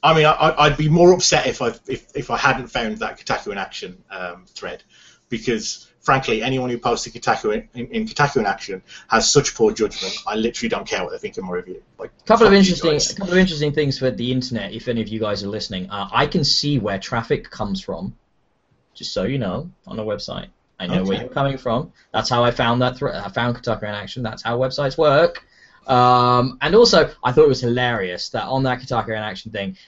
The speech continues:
Speaker 2: they didn't link us. They kind of, cr-, I forget what they used, but they used a backup grab of the website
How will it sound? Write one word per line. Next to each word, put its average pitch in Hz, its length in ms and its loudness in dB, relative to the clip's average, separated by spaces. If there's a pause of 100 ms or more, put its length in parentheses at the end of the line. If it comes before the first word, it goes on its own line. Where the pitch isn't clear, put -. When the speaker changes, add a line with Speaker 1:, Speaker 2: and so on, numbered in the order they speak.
(140)
Speaker 2:
they 113 160 0
didn't 143 340 0
link 180 300 6
us. - 460 -8 (400)
They 110 220 0
kind 120 280 -2
of, 113 140 -2
cr-, - 140 -8 (160)
I 101 80 -6
forget 143 260 2
what 135 80 2
they 123 80 0
used, 120 260 0
but 101 80 -6
they 113 60 -2
used 123 260 2
a 117 60 2
backup 123 640 0 (280)
grab 113 500 0
of 117 160 -2
the 113 100 -2
website 123 600 -2